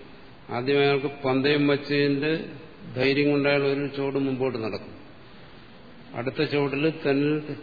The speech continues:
തനിയെ ഇരിക്കുന്ന ഭയം പുറത്തു വരും. അപ്പോൾ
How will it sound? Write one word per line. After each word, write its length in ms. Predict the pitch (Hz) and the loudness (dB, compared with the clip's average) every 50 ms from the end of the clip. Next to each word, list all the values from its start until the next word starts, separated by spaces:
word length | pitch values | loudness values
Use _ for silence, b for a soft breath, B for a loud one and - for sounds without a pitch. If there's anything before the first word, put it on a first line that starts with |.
| - - | -4 0
തനിയെ 360 | 131 131 135 147 156 156 160 156 | 2 4 6 6 6 6 6 6
ഇരിക്കുന്ന 340 | 147 147 143 147 147 147 | 4 4 2 2 2 2
ഭയം 320 | 139 127 131 135 139 139 131 | 2 4 6 4 4 4 4
പുറത്തു 320 | 113 120 120 120 - 117 | 0 -2 -2 -2 -4 -6
വരും. 240 | 110 107 107 101 - - - - - - - - - - - - - - | -8 -8 -10 -12 -14 -18 -20 -20 -20 -20 -20 -20 -20 -20 -20 -18 -16 -14
അപ്പോൾ 200 | 113 117 135 151 | -8 -6 -6 -6